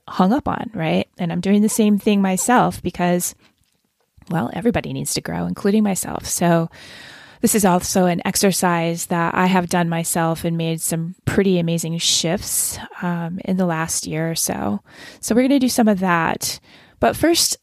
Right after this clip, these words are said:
I wanna kind of go back and define mindset, right? So now I've talked about having a fixed mindset,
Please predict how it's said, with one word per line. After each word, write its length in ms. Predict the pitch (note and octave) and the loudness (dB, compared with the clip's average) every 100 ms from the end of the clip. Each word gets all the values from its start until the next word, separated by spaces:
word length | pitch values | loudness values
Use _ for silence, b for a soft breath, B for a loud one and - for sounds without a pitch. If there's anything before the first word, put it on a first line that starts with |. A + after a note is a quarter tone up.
| - | -2
I 60 | |
wanna 220 | A3 C4 | 0 2
kind 260 | E4+ - C4 | 0 0 2
of 100 | B3 | 2
go 120 | A3 | 2
back 260 | G#3+ G#3+ - | 2 0 0
and 320 | G3 F#3+ G#3+ G3 | 0 -2 -6 -2
define 520 | G#3+ - G#3 A#3 B3 | -2 0 0 2 2
mindset, 600 | F#3 F#3+ F#3+ - F#3 G3 | 2 -2 -8 -8 -8 -6
right? 320 | G3 A3 A#3 | 0 0 0
So 400 | - G#3+ G#3 G3+ | 0 2 4 2
now 200 | G3+ G#3 | 2 0
I've 120 | G3+ | -2
talked 260 | - G3 - | -2 -6 -4
about 260 | G#3 G3 G3 | -4 -4 -2
having 220 | G3 F#3 | -2 -4
a 60 | |
fixed 420 | - A3 G#3+ - G#3+ | -4 -4 -4 -4 -2
mindset, 920 | F#3+ F#3 F3 - F#3 F3 F3+ - | 0 0 -2 -2 -2 -2 -4 -8